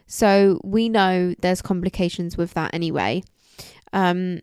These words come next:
but, you know, a lot of doctors have said it, it's just gonna be a case of trying to time it, because obviously I don't get frequent periods. But I get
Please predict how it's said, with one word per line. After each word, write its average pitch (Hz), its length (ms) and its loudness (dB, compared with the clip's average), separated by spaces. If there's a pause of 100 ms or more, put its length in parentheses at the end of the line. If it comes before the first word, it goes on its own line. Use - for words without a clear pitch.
(420)
but, 202 340 0
you 220 120 -2
know, 196 140 2
a 202 40 0
lot 233 160 2
of 240 60 0
doctors - 340 -4
have 196 160 -4
said 190 220 -2
it, - 180 -4
it's - 600 -8
just - 200 -4
gonna 202 180 0
be 185 120 2
a 185 40 2
case 196 320 0
of 196 80 -6
trying 196 240 0
to 185 80 0
time 202 400 0
it, 208 280 2
because 202 340 0
obviously 185 480 -2 (160)
I 196 100 4
don't 185 360 -2
get - 240 -2 (520)
frequent - 520 -2
periods. - 680 -4 (920)
But 170 400 0 (640)
I 226 420 0
get 294 260 0